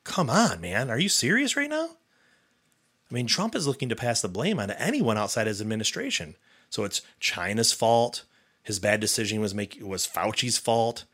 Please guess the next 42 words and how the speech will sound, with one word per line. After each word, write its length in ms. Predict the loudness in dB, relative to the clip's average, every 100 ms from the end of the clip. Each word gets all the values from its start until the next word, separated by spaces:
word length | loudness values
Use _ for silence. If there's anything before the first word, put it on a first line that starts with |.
| -20 -14 -4
It's 160 | -2
the 60 | -2
media's 480 | 0 0 2 2 2
fault 240 | 2 0
for 120 | -2
overblowing 540 | -2 -2 0 0 0 -2
it. 100 | -4
It's 140 | -2
the 80 | 0
state's 480 | 0 0 0 2 0
fault 340 | 4 4 4
for 120 | 2
not 220 | 2 2 2
handling 380 | 0 0 -2
it 100 | -4
correctly. 520 | -2 -2 -2 -4 -6 -10 _ _ _ _ _ _ _ -4
But 100 | 0
remember, 480 | 2 4 2 0
he 120 | 0 2
did 160 | 0
a 40 | -2
travel 380 | -4 -2 0
restriction 480 | 0 -2 -2 -2 -2
on 80 | -2
China 320 | -2 0 0
that 140 | 0 -4
apparently 400 | -2 0 0 -2
saved 340 | -2 -4 -6
millions 420 | -2 0 0 0
of 80 | 0
lives. 480 | 4 4 2 -4 -10 -10 -4
I 40 |
don't 80 | 0
even 140 | 2
know 100 | 2
where 120 | 2 2
he 40 |
gets 160 | 0 -2
those 160 | -2
numbers 280 | -2 -2 -4
from. 240 | -6 -12 -18 _ _ _ _ _ _ _ _
Now, 640 | -2 2 2 4 2 2